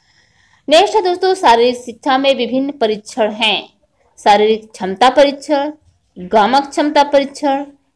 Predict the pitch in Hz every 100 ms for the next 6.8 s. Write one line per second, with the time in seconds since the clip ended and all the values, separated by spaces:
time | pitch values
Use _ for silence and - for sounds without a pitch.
0 | _ - 269 262 285 277 269 269 277 269
1 | 254 254 - 262 277 - _ - 262 294
2 | 311 311 214 226 233 254 247 233 233 208
3 | 269 302 262 262 285 262 247 240 247 247
4 | 254 277 269 196 - 208 208 202 185 220
5 | 311 311 277 277 262 240 233 - 214 202
6 | - - 233 - 202 202 196